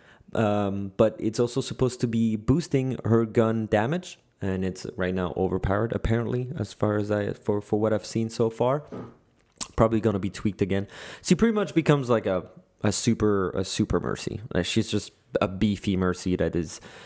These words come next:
making the difference for her team. And also what it does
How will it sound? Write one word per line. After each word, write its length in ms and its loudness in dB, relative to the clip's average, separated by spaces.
making 360 2
the 80 0
difference 400 2
for 160 0
her 100 2
team. 340 -2
And 100 4
also 320 4
what 180 2
it 120 0
does 420 2